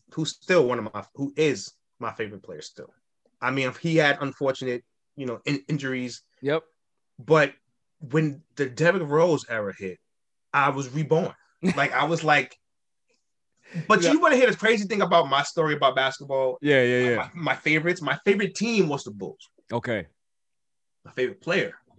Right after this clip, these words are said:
Speaker 1: Michael Jordan was, was my second favorite player.
Speaker 2: Michael Jordan was your second favorite. So who was your
Speaker 1: He's the
Speaker 2: favorite
Speaker 1: goat.
Speaker 2: player?
Speaker 1: He's the goat.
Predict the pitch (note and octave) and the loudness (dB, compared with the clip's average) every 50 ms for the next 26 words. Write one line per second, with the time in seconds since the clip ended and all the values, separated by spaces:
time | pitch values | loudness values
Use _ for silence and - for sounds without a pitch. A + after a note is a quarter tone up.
0 | _ _ _ _ _ _ _ _ _ _ _ _ _ _ _ _ _ _ _ _ | _ _ _ _ _ _ _ _ _ _ _ _ _ _ _ _ _ _ _ _
1 | _ _ _ _ _ _ _ _ - - C3 D3+ C3 A#2+ B2+ E3 E3+ C#3 C3+ C3+ | _ _ _ _ _ _ _ _ -10 -4 -4 -4 -4 -2 -2 -2 -2 -2 -4 -8
2 | G2+ - - B2+ A#2+ - A#2+ G2+ - - D3 - G2+ - G#2 F#2+ - _ - - | -10 -10 -12 -14 -14 -12 -12 -14 -12 -12 -12 -12 -12 -14 -16 -16 -18 _ -20 -20
3 | - _ _ _ - F#2+ A#2 B2+ A#2+ B2+ B2+ A#2+ G#2 C3+ C3+ C#3 C3+ B2+ A#2+ A2 | -20 _ _ _ -10 -8 -6 -4 -2 -2 -2 -2 -2 -4 -4 -2 -2 -4 -6 -6
4 | G#2+ G#2+ G2+ - - - - E3 E3+ E3 E3+ F#3 F3 D#3+ - E3 E3 E3 D#3 B2 | -6 -8 -8 -10 -10 -4 0 2 2 2 0 -2 -4 -2 0 0 0 0 0 -4
5 | C3+ C#3+ C3+ B2 B2+ E3 G3+ A#3 A#3+ A3+ G3+ F3+ G3 G3+ F#3 E3 C4 D#4+ F#3+ F#3 | -4 -4 -4 -2 -2 -2 -2 0 4 2 4 4 4 0 2 6 8 8 8 8
6 | F3 - G#3 E4 F4 B3+ - - - - - _ _ _ _ - - D#4 F4 - | 6 4 8 10 10 10 10 8 4 0 -10 _ _ _ _ -4 0 0 2 2
7 | F#4 - - A4+ A4 G4 - - - | 2 4 6 8 8 8 8 6 2